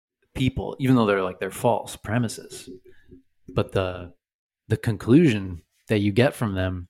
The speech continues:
seems valid to you because our entire, uh, system is sort of based on, like, modern democracy is really based on Locke's ideas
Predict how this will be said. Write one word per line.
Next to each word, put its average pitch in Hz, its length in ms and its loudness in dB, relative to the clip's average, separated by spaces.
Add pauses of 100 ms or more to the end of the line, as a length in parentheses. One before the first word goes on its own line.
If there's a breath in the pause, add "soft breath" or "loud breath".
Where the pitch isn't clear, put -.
seems 110 320 0
valid 110 380 0
to - 120 -10
you - 180 -10 (280)
because 98 540 0 (1040)
our 113 140 2
entire, 104 640 2
uh, 92 200 0
system 110 480 -2
is 90 80 -6
sort 101 180 -2
of 85 140 -10
based 101 340 0
on, 92 320 -6 (880)
like, 104 140 0
modern 120 240 4
democracy 98 480 -2
is 90 160 -6
really 107 140 2
based 101 360 -2
on 92 140 -6
Locke's 95 340 -2
ideas 92 600 -2